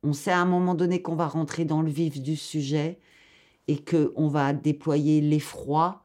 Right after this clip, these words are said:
la décadence, les larmes, le rire, mais que tout ça doit être, pour que ça soit authentique, il faut que ça soit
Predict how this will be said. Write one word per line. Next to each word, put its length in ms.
la 120
décadence, 1000
les 180
larmes, 680
le 140
rire, 640
mais 180
que 140
tout 240
ça 240
doit 160
être, 180
pour 200
que 40
ça 140
soit 240
authentique, 720
il 140
faut 220
que 300
ça 220
soit 540